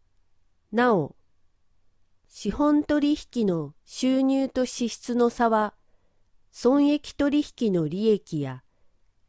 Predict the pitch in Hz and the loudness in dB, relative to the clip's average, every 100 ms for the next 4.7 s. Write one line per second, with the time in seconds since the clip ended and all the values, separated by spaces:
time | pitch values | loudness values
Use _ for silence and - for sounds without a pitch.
0 | _ - 240 269 285 269 277 269 - 269 | _ 2 2 2 0 -2 0 0 0 -2
1 | 269 254 - 143 - _ _ _ _ _ | -2 -6 -6 -10 -12 _ _ _ _ _
2 | _ _ _ _ _ - 190 247 285 294 | _ _ _ _ _ -8 -2 2 4 4
3 | 277 185 165 226 240 240 196 165 156 147 | 4 2 0 -2 0 0 0 -2 -6 -6
4 | - - 196 180 147 135 - | -8 -2 -2 0 -4 -8 -14